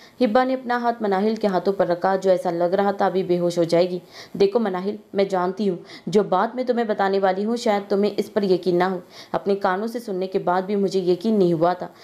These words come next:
लेकिन फिर भी मैं जांच की तो पता चला कि सच तो मेरी सोच से भी ज़्यादा वहशतनाक है।" मनाहिल की आंखें हैरत से फैल गई। "मनाहिल, ये सब करने वाला कोई और नहीं, मेरे बाबा है।"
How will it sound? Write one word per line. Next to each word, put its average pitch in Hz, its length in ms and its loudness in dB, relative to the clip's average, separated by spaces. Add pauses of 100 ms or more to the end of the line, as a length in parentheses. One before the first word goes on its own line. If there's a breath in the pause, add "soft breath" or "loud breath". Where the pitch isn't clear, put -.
(160 loud breath)
लेकिन 214 260 2
फिर 220 200 2
भी 226 160 0
मैं 196 280 4
जांच 208 340 0
की 208 160 -8
तो 214 120 -4
पता 180 240 -2
चला 180 280 0
कि 196 120 -2
सच 240 320 0
तो 196 80 2
मेरी 175 220 2
सोच 214 280 2
से 208 120 -2
भी 185 120 2
ज़्यादा 175 320 0
वहशतनाक 185 680 -2
है।" 202 80 -10 (520 loud breath)
मनाहिल 240 400 0
की 262 120 0
आंखें 240 280 -2
हैरत 220 260 -2
से 240 100 0
फैल 170 200 0
गई। 170 160 -6 (340 loud breath)
"मनाहिल, 208 360 2
ये 202 140 2
सब 208 180 -4
करने 196 220 2
वाला 185 220 2
कोई 196 220 2
और 202 220 2
नहीं, 202 240 0
मेरे 196 340 2
बाबा 185 280 0
है।" 214 120 -8